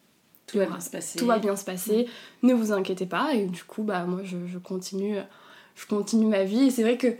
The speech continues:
Speaker 2: maintenant, en connaissant, euh, tout ce qui s'est passé, il y avait quelques petits signes qui auraient pu, entre guillemets, m'alerter, mais, euh, enfin, sur le moment, j'y pensais tellement pas et que c'était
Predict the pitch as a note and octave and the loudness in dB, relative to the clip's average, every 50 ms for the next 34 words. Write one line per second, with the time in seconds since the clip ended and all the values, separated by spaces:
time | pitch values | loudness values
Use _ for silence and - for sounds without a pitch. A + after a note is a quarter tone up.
0 | - _ _ G3+ G3+ G3+ G3+ G#3+ A#3 B3 B3+ A#3 - - F#3+ F#3+ F3+ F3+ - A3 | -8 _ _ -2 0 0 2 2 2 2 2 0 0 0 -2 -2 -2 -2 -2 0
1 | G#3+ G#3+ G#3 - - A3+ A3 G#3 F#3 F3+ F3 F3 F3+ - - - - - - A3+ | 0 0 -2 -2 -2 -2 0 0 0 0 -2 -4 -8 -10 -12 -12 -12 -6 -6 -4
2 | G#3+ - G3+ F#3 G3 F#3+ F#3 F#3 A#3+ B3 B3 A3 F#3+ F3 F3 F3 F3 - G3+ F#3+ | -2 -2 -2 -2 -2 -2 -2 0 0 2 2 2 2 0 0 -2 -2 -4 -4 -4
3 | F#3 - F#3 F3+ - - G#3+ G#3 - - C4+ C4+ C#4 C4 C4+ - G3+ F#3+ F#3+ F#3+ | -4 -6 -8 -8 -6 -4 -4 -4 -2 6 8 8 8 8 4 0 -2 0 0 0
4 | F#3 F#3 - - G#3+ G3 F#3 F#3 - G#3 F#3 G3+ G3+ G#3 G#3+ G#3+ G3+ F#3+ F3 F3 | -2 -2 -6 -4 -2 -2 -2 -4 -4 -6 -4 -4 -2 0 0 0 0 0 0 -2
5 | F#3+ G3 - - - C4 A#3+ A3 F#3+ F#3+ F#3 - - - - - - - - _ | -2 -4 -4 -2 0 2 2 2 0 -2 -4 -12 -20 -20 -20 -20 -20 -20 -20 _
6 | _ _ _ - - - - - - - - - - F#3+ F3+ F#3 - - - - | _ _ _ -16 -12 -12 -12 -12 -12 -14 -10 -8 -6 -6 -6 -6 -8 -10 -14 -14
7 | - - - - G#3 G#3 G#3 G#3 G#3 G#3 A3 A#3 A#3+ A3 G3+ F3 E3+ - F#3 F#3 | -10 -8 -4 -2 0 0 2 2 2 4 4 4 4 2 2 0 -2 -4 -4 -2
8 | F3+ G3 F#3 F#3 G3 G3 F#3+ F#3 F#3 F3+ G#3+ G#3+ G#3 F#3+ F3+ - - - | -2 -2 -2 0 0 0 2 0 2 2 2 0 0 0 -2 -6 -14 -16